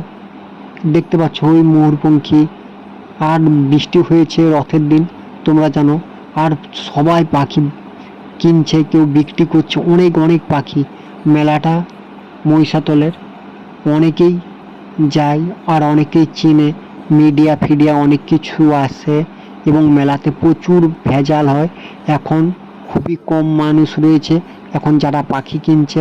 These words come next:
পাখি বিকছে, তারা এসেছে। আর রথ হবে বিকালে মহিষাতলের বিখ্যাত রথ। এখন আরও মানুষ আসবে, তখন ভিড়ে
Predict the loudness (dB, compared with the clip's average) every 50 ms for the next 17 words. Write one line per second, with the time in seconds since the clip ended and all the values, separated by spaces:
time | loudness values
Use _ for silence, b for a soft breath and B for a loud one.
0 | -4 -4 -4 -6 -4 -4 -4 0 0 0 0 -2 -4 -8 -6 -6 -6 -6 B B
1 | B B B -8 -6 -4 -2 -2 0 0 0 0 0 -2 -4 -2 -2 -2 -4 -4
2 | B B B B B B -6 -4 -2 -2 -2 -2 -2 -6 -8 -14 -20 -20 -14 -6
3 | -4 -2 0 0 0 -2 -2 -2 -4 -4 -2 -2 -2 -2 -2 -2 -2 0 0 2
4 | 2 2 2 2 0 -2 -4 -4 0 0 0 0 2 2 2 0 0 -2 -4 -6
5 | -6 -4 -4 -2 -2 -2 -4 -6 B B B B B B -6 -4 -2 -2 -2 -2
6 | -2 0 0 0 0 -2 -2 -2 0 0 0 0 2 2 2 2 0 0 -2 -4
7 | -4 -2 -2 -2 -2 -2 -4 B B B B B -8 -6 -4 -4 0 2 2 2
8 | 2 2 0 0 2 2 2